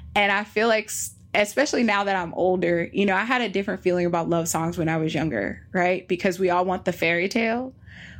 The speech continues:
But now that I'm older, I want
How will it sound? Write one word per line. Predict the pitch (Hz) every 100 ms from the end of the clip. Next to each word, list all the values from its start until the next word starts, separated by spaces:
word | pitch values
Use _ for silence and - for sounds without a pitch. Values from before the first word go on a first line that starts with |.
| -
But | 175 208 202 190 -
now | 202 196
that | 208 202
I'm | 190
older, | 185 196 214 220 208 196 190 - -
I | 190
want | 190 202 196 190 185 -